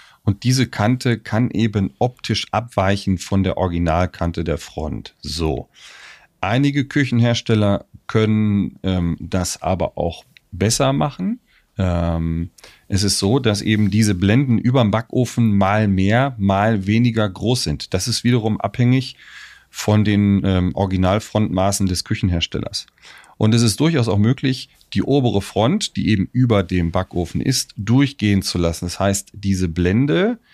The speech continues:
wird integriert in die obere Front, in die obere Tür. Und dann habe ich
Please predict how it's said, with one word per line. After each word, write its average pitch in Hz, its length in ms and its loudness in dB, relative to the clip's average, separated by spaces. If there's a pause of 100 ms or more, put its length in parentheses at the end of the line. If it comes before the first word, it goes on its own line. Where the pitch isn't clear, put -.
(260)
wird 113 360 0
integriert 117 800 0 (380)
in 117 100 4
die 104 100 0
obere 101 340 0
Front, - 440 -2 (100)
in 95 100 -4
die 90 120 -2
obere 92 360 0
Tür. 92 340 0 (400)
Und 92 160 0
dann 101 200 2
habe 113 200 0
ich - 260 -6